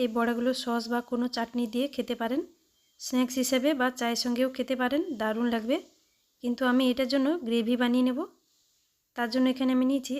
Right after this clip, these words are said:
একটা কড়াই। কড়াই গরম হয়ে গেলে এক বড় চামচ দিয়ে দেবো সর্ষের তেল। সর্ষের তেলে এই তরকারিটার টেস্ট বেশি ভালো লাগবে। এবার তেলের মধ্যে দিয়ে দেবো হাফ চামচ গোটা জিরে, একটা তেজপাতা। জিরে একটু ফুটে গেলে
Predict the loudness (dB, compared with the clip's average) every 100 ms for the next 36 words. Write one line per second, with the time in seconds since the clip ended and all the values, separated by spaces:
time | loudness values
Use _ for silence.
0 | -8 -10 -10 -6 -4 -2 -2 -6 _ _
1 | _ _ 0 2 4 4 4 4 4 0
2 | 0 -6 -6 -2 -2 0 0 0 0 -2
3 | 0 -2 -4 -8 -8 -8 -2 -2 -2 -8
4 | _ _ _ _ -14 -6 -4 0 2 4
5 | 2 0 0 -2 -2 -2 -2 -4 -4 -6
6 | -6 -4 -2 0 0 -2 -2 -4 -6 _
7 | _ _ _ -2 0 2 2 4 4 2
8 | 0 2 2 0 -2 -4 -10 -8 -6 -4
9 | -4 -6 -8 -6 -4 0 0 -2 _ _
10 | _ _ -12 -6 -4 0 -2 0 -2 0
11 | -2 -4 _ _ _ _ _ _ -6 2
12 | 4 2 0 -2 2 4 4